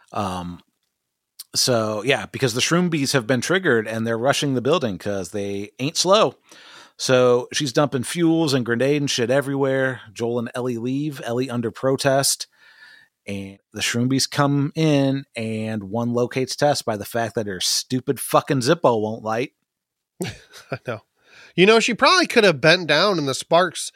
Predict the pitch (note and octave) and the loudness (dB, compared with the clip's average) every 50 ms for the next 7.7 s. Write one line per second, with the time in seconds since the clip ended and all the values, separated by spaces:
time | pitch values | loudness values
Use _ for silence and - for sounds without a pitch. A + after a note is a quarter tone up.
0 | - - - _ _ _ - - C#3 C3+ C3+ C3+ C3+ C#3 C#3 C3+ B2 B2+ B2 - | -18 -20 -20 _ _ _ -2 2 2 4 4 4 2 2 0 0 0 -2 -4 -4
1 | - C3 B2 B2 B2+ - C3 A#2+ A#2 A#2 A#2 A2+ - A#2+ B2 B2+ B2 A#2+ A#2 A#2+ | -6 -4 -4 -4 -2 -2 -2 -2 -2 -4 -6 -6 -4 -4 -4 -2 -4 -6 -6 -8
2 | A#2+ _ _ - - D3 D#3+ D3+ C#3+ - _ _ _ _ - B2+ A#2+ A#2+ C#3+ C#3 | -12 _ _ -6 -2 -2 -2 -2 -4 -10 _ _ _ _ -14 -8 -4 -2 -2 -2
3 | A#2+ B2 - _ - D3+ D#3 C#3+ - F3+ F3 - E3 D#3+ D3+ C3+ D#3+ D3 - - | -2 -6 -10 _ -14 -6 -4 -2 0 0 0 2 2 2 2 4 4 2 2 0
4 | - - _ _ _ _ _ _ _ - - - - - - - C3+ C3 - C3+ | -6 -10 _ _ _ _ _ _ _ -20 -18 -16 -12 -4 0 0 0 2 0 -4
5 | A#2+ G2 A2 G#2+ G#2+ A#2 A2+ G#2 A2+ A2+ A2+ A2 A2 G2 G2+ G2 F#2+ F#2 F#2 F#2 | -2 -2 -4 -4 -2 -4 -4 -2 -4 -2 -2 -2 -4 -6 -8 -8 -10 -10 -8 -4
6 | - - F#3+ D3 - - C3+ - - - - D#3 B2+ A2 B2+ A#2 - - - C3+ | -2 0 0 0 0 -2 -2 -6 -4 2 2 2 2 2 -4 -6 -6 -6 -2 0
7 | C#3 - - G#3+ - - D#4 C4 - - - - - | 0 2 2 0 0 0 -2 -4 -4 -4 -2 -6 -6